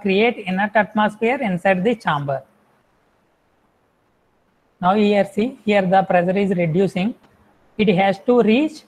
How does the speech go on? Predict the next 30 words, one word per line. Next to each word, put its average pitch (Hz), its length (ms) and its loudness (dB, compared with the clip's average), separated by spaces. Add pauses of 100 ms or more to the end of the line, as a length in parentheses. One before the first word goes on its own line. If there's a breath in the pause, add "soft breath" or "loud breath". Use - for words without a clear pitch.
(140)
thousand 202 460 2
P 180 120 0
P 151 140 -6
M. 143 220 -10
This 190 160 -2
is 220 120 -2
the, 254 80 0
our 269 240 2
set - 380 -6
point. 156 320 0 (2250)
And 233 260 -2 (100)
inside 208 440 2
the 277 100 0
pressure, 175 640 0 (340)
okay, 208 320 -2
it 208 140 -4
re-, 208 200 -2
when 180 360 -2
it 262 200 -2
reaches 226 420 -2
twenty-five 220 720 -2 (560)
millibar, 196 640 4 (400 soft breath)
it 208 100 -2
autom-, 214 540 0
uh, 196 100 -6
this 208 240 -4
valve 196 340 0
will 240 200 -4
close 226 420 -2 (140)
automatically. 185 800 -2